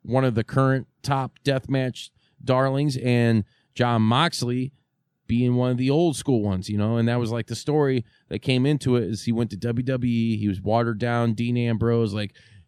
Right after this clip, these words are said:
I think they even did a promo where it's like, "Oh, they made you dress like a mechanic," and all this fucked up shit. Um, God damn, dude, they t-,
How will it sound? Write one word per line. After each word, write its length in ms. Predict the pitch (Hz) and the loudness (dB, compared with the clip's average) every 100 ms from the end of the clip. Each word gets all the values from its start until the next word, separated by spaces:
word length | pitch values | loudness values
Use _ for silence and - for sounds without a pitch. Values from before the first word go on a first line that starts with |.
| _ - _ - | _ -20 _ -8
I 120 | 110 | -6
think 200 | 123 113 | -4 -4
they 100 | 123 | -2
even 200 | 127 117 | -2 -2
did 140 | 120 | -4
a 20 | 117 | 0
promo 360 | 147 135 127 | 2 4 4
where 80 | 123 | 2
it's 100 | 117 | 2
like, 160 | 117 101 | -2 -2
"Oh, 180 | 123 123 | 0 0
they 80 | 123 | 0
made 220 | 127 117 | -4 -4
you 80 | 107 | -4
dress 280 | - - | -4 -2
like 180 | 131 120 | -2 -2
a 60 | 123 | -2
mechanic," 680 | 117 - 127 123 123 117 | -4 0 0 2 0 -4
and 220 | 101 87 - - _ _ _ _ _ _ _ _ _ _ _ - | -6 -6 -8 -14 _ _ _ _ _ _ _ _ _ _ _ -2
all 220 | 143 147 | 0 2
this 260 | 127 - - _ | 0 -4 -8 _
fucked 340 | - 123 104 113 | -4 -2 0 0
up 140 | 101 | -2
shit. 280 | - 104 - _ _ _ _ _ _ _ _ - | -2 -6 -6 _ _ _ _ _ _ _ _ -8
Um, 380 | - 104 95 87 - _ _ _ _ _ _ _ - | 0 2 2 0 -6 _ _ _ _ _ _ _ -8
God 260 | 170 143 | -4 -2
damn, 300 | 92 120 117 | 0 0 2
dude, 160 | 104 113 | 2 2
they 120 | 113 | 2
t-, 160 | 101 | 0